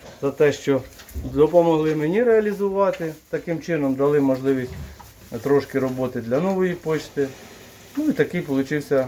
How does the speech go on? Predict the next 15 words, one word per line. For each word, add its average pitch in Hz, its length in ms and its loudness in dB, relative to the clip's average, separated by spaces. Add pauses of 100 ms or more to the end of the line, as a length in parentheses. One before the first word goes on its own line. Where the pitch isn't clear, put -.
оборот 127 420 2 (280)
коштів. 117 520 -4
Ну, 214 100 2
а 135 140 6
ми 160 160 0
вже 123 220 -2 (480)
частково 143 640 0
десь 127 300 2
їх 123 120 -4
відстібнемо 123 680 -2
туди, 147 320 -6 (340)
куди 139 220 0
ми 127 220 0 (320)
вважаємо, 127 500 2 (760)
е, 123 40 -8